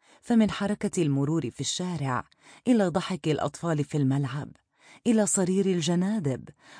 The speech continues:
وإلى صفير الرياح في الأشجار. إن قوة حياة كامنة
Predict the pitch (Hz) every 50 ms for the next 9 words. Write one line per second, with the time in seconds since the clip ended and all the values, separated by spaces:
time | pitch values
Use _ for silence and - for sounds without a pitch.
0 | - - 180 180 185 196 - 175 160 151 143 135 - - 143 - - 175 156 139
1 | 143 131 123 135 139 135 135 127 - - 139 - - 135 - - 135 123 110 -
2 | 139 127 135 135 - - - _ _ _ _ _ _ _ _ _ _ _ _ _
3 | - - - 190 180 170 - - 226 214 202 196 160 - - 143 131 120 - -
4 | 151 127 151 151 160 - - 139 123 123 - 147 135 127 135 131 127 135 135 -
5 | - 143 139 - -